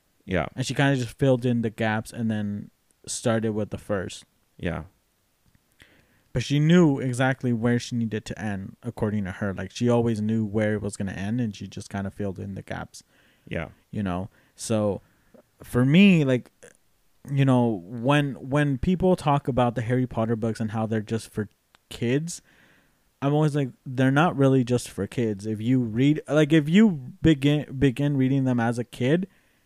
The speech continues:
Speaker 2: I mean, for us, for, uh, for people that read the books along with the, when it was coming out,
Speaker 1: Yeah.
Speaker 2: we basically grew up with the books.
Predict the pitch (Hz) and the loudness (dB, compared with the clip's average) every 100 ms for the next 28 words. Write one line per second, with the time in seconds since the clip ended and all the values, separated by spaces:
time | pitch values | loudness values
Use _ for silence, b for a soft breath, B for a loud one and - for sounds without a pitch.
0 | _ _ _ - 175 175 143 - 156 - | _ _ _ -2 2 2 0 0 0 4
1 | 143 180 214 - - _ _ - 147 - | 8 10 10 4 -6 _ _ 0 0 2
2 | 139 117 - 147 170 170 185 160 117 131 | 0 2 0 2 4 4 4 4 4 2
3 | 135 135 123 143 - 127 120 120 135 127 | 2 0 2 2 2 0 2 2 2 0
4 | 120 - - 117 123 127 104 110 127 123 | 0 -6 -10 -4 0 0 -2 -4 -2 -2
5 | - - 127 123 117 123 175 - _ 170 | -4 -4 -2 0 0 0 -2 -6 _ -8
6 | 165 - - 185 143 208 240 175 139 120 | -8 -2 4 6 10 8 6 0 0 4
7 | 147 143 139 131 120 107 127 117 - | 6 6 4 0 -2 0 -2 -2 -8